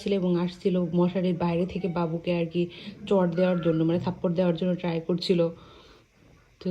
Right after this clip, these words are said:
তখন একটু সাবধানে সাবধানে রাখার পর এখন এসে বাবুর কাছে একটু গন্ধ নিল, নিয়ে এখানে শুয়ে আছে। তার মানে ও আমার বাবুকে ভালোবেসে ফেলেছে, তার মানে ও বাবুকে বেশ ভালোবেসে ফেলেছে, কারণ ও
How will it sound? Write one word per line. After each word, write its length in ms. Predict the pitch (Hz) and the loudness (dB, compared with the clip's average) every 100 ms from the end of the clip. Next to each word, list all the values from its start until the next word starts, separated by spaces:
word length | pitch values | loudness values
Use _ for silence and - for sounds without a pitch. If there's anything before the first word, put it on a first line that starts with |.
| 180 | -2
তখন 280 | 180 175 190 180 180 | -2 -2 -4 -4 -4
একটু 160 | - 208 | -2 -4
সাবধানে 320 | 185 160 175 180 | -4 -4 -2 -2
সাবধানে 240 | 170 180 180 | -4 -4 -2
রাখার 220 | 165 175 170 | -4 -6 -6
পর 80 | 214 175 | -6 -6
এখন 160 | 175 175 165 | -6 -4 -4
এসে 160 | 165 170 | -4 -6
বাবুর 240 | 160 156 165 | -4 -4 -6
কাছে 160 | 165 175 175 | -6 -6 -6
একটু 120 | 180 165 | -6 -2
গন্ধ 220 | 160 160 180 | 0 0 0
নিল, 140 | 180 175 208 | 0 0 -2
নিয়ে 180 | 185 180 208 | -2 -2 -2
এখানে 240 | 165 160 160 165 | -6 -4 -2 -2
শুয়ে 200 | - 160 147 | -2 -4 -4
আছে। 180 | 151 - - - - - | -8 -14 -16 -20 -20 -8
তার 120 | 208 208 | -4 -2
মানে 100 | 220 208 | 0 -2
ও 20 | |
আমার 120 | 208 196 | -2 0
বাবুকে 280 | 180 175 180 175 | 0 -2 -6 -6
ভালোবেসে 400 | 156 160 165 165 | -4 -2 -2 -4
ফেলেছে, 320 | 160 156 160 185 - _ - 180 - - - - _ 240 262 294 - - 262 - | -6 -8 -10 -14 -16 _ -10 -10 -10 -20 -20 -20 _ -12 -10 -10 -12 -16 -14 -6
তার 140 | 214 214 214 | -2 -2 -2
মানে 300 | 214 220 226 240 214 | -2 -2 -2 0 0
ও 20 | 214 233 254 190 | 0 0 -2 -4
বাবুকে 440 | 175 185 180 - 226 208 | -4 -6 -6 -2 0 2
বেশ 180 | 214 214 - 180 | 2 2 -4 -2
ভালোবেসে 400 | 165 156 165 170 | 0 0 -2 -4
ফেলেছে, 360 | 165 160 160 202 262 - _ _ _ _ _ _ _ _ _ _ _ _ _ _ _ - - - - - - | -2 -4 -4 -6 -6 -10 _ _ _ _ _ _ _ _ _ _ _ _ _ _ _ -20 -20 -20 -20 -20 -8
কারণ 300 | 185 175 175 180 | -2 2 2 0
ও 20 | 175 | 0